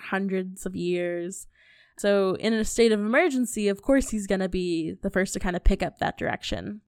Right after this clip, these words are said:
If you ever take a C P R class, they tell you to do a couple of things. And, uh, so you don't just say,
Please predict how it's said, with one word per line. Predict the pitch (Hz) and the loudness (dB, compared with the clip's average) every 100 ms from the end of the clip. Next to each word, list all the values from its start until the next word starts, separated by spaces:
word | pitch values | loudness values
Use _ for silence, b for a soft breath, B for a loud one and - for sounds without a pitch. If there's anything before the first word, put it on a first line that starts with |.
| _ | _
If | 233 | 2
you | 240 | 4
ever | 233 | 4
take | 285 349 | 2 2
a | 349 | 0
C | - 220 | -2 -4
P | 220 214 | 0 0
R | 170 185 | 2 0
class, | - 247 339 381 - - _ _ | 0 -2 -2 -6 -12 -16 _ _
they | 220 220 | 2 4
tell | 214 196 | 4 4
you | 214 | 2
to | 208 | 0
do | 190 180 190 | 0 0 0
a | |
couple | 202 233 285 | 0 0 0
of | 285 | 2
things. | 330 370 392 403 - - | 0 0 -2 -4 -8 -2
And, | 208 202 196 196 190 185 208 - - - | 2 4 2 0 -6 -10 -12 -14 -14 -6
uh, | - - - | -4 -2 -4
so | - - 214 208 | -6 2 4 4
you | 202 214 | 2 4
don't | 254 262 | 2 2
just | 254 | -2
say, | - 208 196 233 | 0 2 0 -6